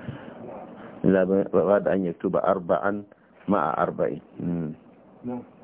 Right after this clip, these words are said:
Speaker 2: Wal basmalati ma'a suwar.
Speaker 1: Ka bas-, bi-, bismillah tare da surori.
Speaker 2: Wat takbiri ma'a salawat.
Speaker 1: Da kabbara tare da salloli. Da su, sai an, sai an yi su sannan a yi sallah.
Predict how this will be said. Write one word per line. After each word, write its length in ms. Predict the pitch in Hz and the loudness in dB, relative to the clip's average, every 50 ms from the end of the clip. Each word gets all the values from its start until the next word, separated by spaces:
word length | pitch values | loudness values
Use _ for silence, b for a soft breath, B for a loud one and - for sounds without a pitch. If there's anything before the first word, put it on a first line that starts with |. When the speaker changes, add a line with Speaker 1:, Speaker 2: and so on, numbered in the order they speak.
| - - - - - - - - - - - - | -20 -20 -20 -20 -20 -20 -20 -20 -20 -18 -8 -4
Speaker 2:
Wal 220 | 156 180 175 185 | -2 -2 -2 0
basmalati 600 | 175 190 185 180 185 180 208 220 262 254 - 220 | 2 2 2 2 2 0 0 0 0 0 -2 -2
ma'a 280 | 202 208 190 180 185 185 - - | -6 -4 -4 -4 -4 -6 -8 -10
suwar. 260 | 202 208 185 151 - - - - - | -8 -4 -4 -4 -4 -8 -16 -4 0
Speaker 1:
Ka 100 | - - | 2 4
bas-, 200 | 95 101 101 101 - | 4 4 2 0 -4
bi-, 180 | - 90 95 92 | -10 -8 -8 -8
bismillah 500 | 82 87 - - 113 120 131 127 107 101 | -8 -10 -10 -8 -6 0 2 2 2 2
tare 180 | - 92 90 95 | 2 -2 -2 -4
da 100 | 95 85 - - | -4 -10 -12 -10
surori. 440 | - 95 95 92 95 95 92 92 92 - _ _ _ _ _ - | -8 -6 -4 -2 -2 -2 -4 -4 -8 -10 _ _ _ _ _ -20
Speaker 2:
Wat 140 | 151 165 - - | -20 -18 -16 -16
takbiri 480 | 196 202 202 208 190 233 262 254 247 | -16 -14 -14 -16 -16 -16 -16 -14 -14
ma'a 260 | 233 214 202 185 196 190 - | -14 -14 -12 -14 -14 -14 -12
salawat. 420 | 190 196 196 208 226 220 208 175 - | -10 -8 -6 -6 -4 -4 -6 -6 -8
Speaker 1:
Da 120 | - - 90 | -10 -10 -6
kabbara 500 | - - 117 113 113 123 120 117 104 95 | 0 0 0 2 2 2 4 4 2 0
tare 200 | 90 92 92 98 | -2 -4 -8 -6
da 80 | 95 90 - | -8 -10 -10
salloli. 440 | - 85 85 85 87 85 82 82 82 - _ - 78 | -10 -10 -8 -8 -8 -8 -10 -10 -14 -18 _ -20 -20
Da 60 | - 87 - | -20 -18 -14
su, 140 | - 95 87 80 | -10 -10 -8 -6
sai 100 | - 104 | -4 -4
an, 260 | - 98 104 101 101 98 - - _ | -4 -4 -4 -6 -8 -12 -14 -12 _
sai 120 | - 113 113 - | 0 0 0 0
an 160 | 117 117 123 | 0 0 0
yi 80 | 143 135 | 0 -2
su 100 | 113 95 | -2 -2
sannan 280 | 92 104 92 92 92 90 | -2 -2 -2 -2 -4 -6
a 60 | 73 | -6
yi 100 | 76 76 - | -8 -8 -8
sallah. 240 | - 71 69 65 - | -10 -10 -10 -12 -16